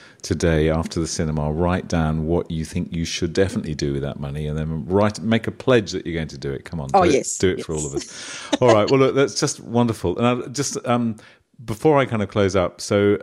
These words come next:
Speaker 1: uh, I'd just like to congratulate you again for, for winning that Work Style category. I think it's terrific. Your application, uh, was so wonderful, and you've clearly shown today and shared again with, with all the community, you know,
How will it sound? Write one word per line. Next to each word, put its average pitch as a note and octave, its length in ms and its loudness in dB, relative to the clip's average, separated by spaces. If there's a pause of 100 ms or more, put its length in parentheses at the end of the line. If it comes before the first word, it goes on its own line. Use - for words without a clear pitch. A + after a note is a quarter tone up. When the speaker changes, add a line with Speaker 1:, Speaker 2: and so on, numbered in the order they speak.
(140)
Speaker 1:
uh, E2 160 -4
I'd G#2+ 180 -2
just - 180 -4
like G2 140 0
to - 100 -14
congratulate F2 420 -4
you E2+ 140 -2
again E2 280 -2
for, E2 540 -2
for - 220 -4
winning F2+ 260 -2
that E2 160 -8
Work D#2+ 220 -6
Style D2+ 180 -8
category. D#2+ 340 -10
I D2+ 40 -10
think E2 100 -10
it's - 140 -12
terrific. - 440 -8
Your E2 320 -4
application, F2 800 -6 (460)
uh, E2+ 80 -4
was E2+ 140 -6
so A#2+ 180 2
wonderful, F2+ 500 -2
and D#2+ 120 -4
you've E2 160 -6
clearly F2 340 -2
shown E2 320 -6
today D#2+ 640 -2 (400)
and D#2+ 120 -8
shared F2 300 -2
again D#2+ 380 -6
with, D#2+ 340 -8
with E2+ 180 -6
all E2+ 140 -4
the D#2+ 80 -10
community, D2+ 640 -12
you - 80 -16
know, D#2 120 -10